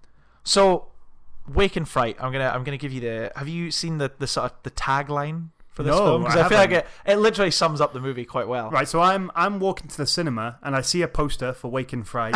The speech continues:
Speaker 1: <laughs>
Speaker 2: and I'm like, "I wonder what that film's about." I'm reading the tagline and Scott Morrison, what does it say?
Speaker 1: Should I do it in an Australian accent?
Speaker 2: Uh, well, obviously, if I'm reading a poster, I'm reading
Speaker 1: Obviously,
Speaker 2: it in
Speaker 1: yeah.
Speaker 2: a Scottish accent.
Speaker 1: So that, that
Speaker 2: Australian.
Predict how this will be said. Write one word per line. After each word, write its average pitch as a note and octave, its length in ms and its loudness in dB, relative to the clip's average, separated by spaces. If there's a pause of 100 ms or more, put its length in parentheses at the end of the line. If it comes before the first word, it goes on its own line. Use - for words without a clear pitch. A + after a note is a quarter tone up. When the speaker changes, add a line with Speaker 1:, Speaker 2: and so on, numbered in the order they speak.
(160)
Speaker 1:
<laughs> F3 240 2
Speaker 2:
and D3+ 240 2
I'm D3 160 2
like, C#3+ 300 2 (120)
"I F3 60 0
wonder G#3+ 240 4
what G#3 140 2
that G#3 180 4
film's D3 220 0
about." A#2 320 0
I'm B2+ 140 -2
reading E3+ 240 0
the D#3 60 0
tagline B2+ 560 0
and D3 120 -2
Scott G#3+ 240 2
Morrison, F#3 320 0
what F3 100 2
does E3 140 0
it D#3 80 -4
say? C#3 260 -2
Speaker 1:
Should E3 140 6
I E3 80 8
do E3 80 2
it E3+ 100 4
in D#3+ 60 -2
an D#3 80 2
Australian D3+ 360 0
accent? F#3 440 -6
Speaker 2:
Uh, D#3 240 4
well, E3+ 140 6
obviously, F3+ 380 2
if C#3 80 0
I'm F3 200 6
reading E3+ 240 2
a D3+ 40 0
poster, D#3 380 6
I'm A#2+ 160 0
reading C3+ 160 6
Speaker 1:
Obviously, B2+ 320 2
Speaker 2:
it - 40 4
in - 20 2
Speaker 1:
yeah. B2 60 2
Speaker 2:
a F#2+ 40 0
Scottish B2+ 320 -4
accent. B2 300 -10
Speaker 1:
So C#3 160 4
that, C#3 200 4
that D3+ 140 4
Speaker 2:
Australian. B2+ 440 -8